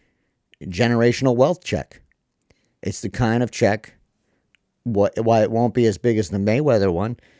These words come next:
It won't be terribly much less, and it will be more than he has earned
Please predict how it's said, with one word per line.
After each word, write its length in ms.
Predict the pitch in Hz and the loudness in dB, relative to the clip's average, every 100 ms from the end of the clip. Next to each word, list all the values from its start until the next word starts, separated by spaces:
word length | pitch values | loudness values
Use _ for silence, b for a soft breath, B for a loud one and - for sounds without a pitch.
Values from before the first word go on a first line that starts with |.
| b b | b b
It 280 | - 107 - | -2 -2 -2
won't 380 | 85 98 113 98 _ | -6 -2 -2 -2 _
be 400 | - 101 92 87 78 _ _ _ _ _ | -2 -2 -2 -4 -10 _ _ _ _ _
terribly 880 | - - 95 151 143 90 90 85 76 - _ _ _ _ _ _ | -12 -4 -2 0 0 0 -2 -2 -6 -14 _ _ _ _ _ _
much 520 | - 92 78 - - - | -10 -10 -10 -12 -14 -18
less, 380 | - 85 92 - | -12 -8 -6 -6
and 140 | 98 101 | -6 -6
it 120 | 101 | -4
will 240 | 107 104 | -2 0
be 160 | 104 104 | 0 -2
more 380 | 95 90 95 98 | -2 -2 0 0
than 220 | 95 92 | -2 -4
he 220 | 95 87 | -4 -2
has 200 | 90 87 | -2 -4
earned 480 | 87 87 85 82 | -6 -6 -8 -10